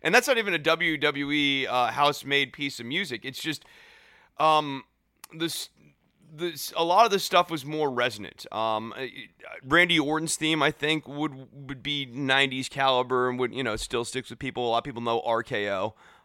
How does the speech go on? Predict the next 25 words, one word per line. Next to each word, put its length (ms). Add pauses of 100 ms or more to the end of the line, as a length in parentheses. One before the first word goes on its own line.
(120)
Um, 340
a 40
lot 60
of 60
people 160
like, 240
uh, 180
the 60
younger, 320 (260)
younger 460
generation 840
is 220
into 200
the 160
R 120
K 280
O. 220 (460)
Um, 420 (720)
but, 400 (120)
for 180
example, 480
John 340
Cena's 640 (160)
gimmick 500 (460)
is 600